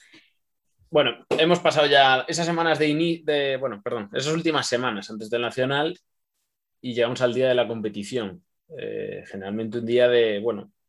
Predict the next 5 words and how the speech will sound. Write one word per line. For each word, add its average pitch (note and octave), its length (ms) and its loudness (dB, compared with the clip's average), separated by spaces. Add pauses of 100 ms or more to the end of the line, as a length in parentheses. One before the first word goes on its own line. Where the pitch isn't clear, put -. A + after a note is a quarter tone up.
(260)
de G2 540 -16
nervios, B2 840 0
dudas A#2+ 400 0
a G#2+ 80 2
veces, A#2+ 680 -4